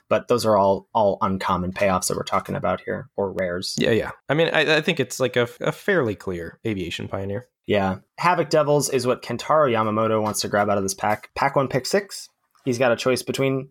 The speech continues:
Speaker 1: not very exciting picks for him, a Snapping Drake, the three two flyer in blue, and a Sky Scanner, the one one that draws a card.
Speaker 2: Yeah,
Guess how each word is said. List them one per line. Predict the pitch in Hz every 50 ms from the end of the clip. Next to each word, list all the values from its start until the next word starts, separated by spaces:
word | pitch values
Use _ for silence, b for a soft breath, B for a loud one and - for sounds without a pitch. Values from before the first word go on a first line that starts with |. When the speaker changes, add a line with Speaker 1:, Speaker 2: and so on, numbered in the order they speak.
| _ _
Speaker 1:
not | 196 214 269 302 - -
very | 143 139 147 143 135
exciting | 127 - 147 135 127 123 120
picks | - 127 123 -
for | 117 107
him, | 143 147 151 147
a |
Snapping | 139 - 143 135 135 - 127 117
Drake, | 127 131 143 147 143 - -
the | - 117
three | - 117 120 117
two | - 120 107
flyer | - - 117 117 120 117 117 117
in | 117 - 123 113 104
blue, | 120 135 156 160 170 180 -
and | - 110 104
a | 104
Sky | 104 - - 110 98 98
Scanner, | 92 - - 98 98 95 95 92 92
the | - 98
one | 92 87 92 95 95 92
one | 90 92 90 90 90 - -
that | 95 90 - _
draws | - - 90 80 78 76
a | 82 -
card. | - 65 64 85 90 - - _ _ -
Speaker 2:
Yeah, | 120 113 -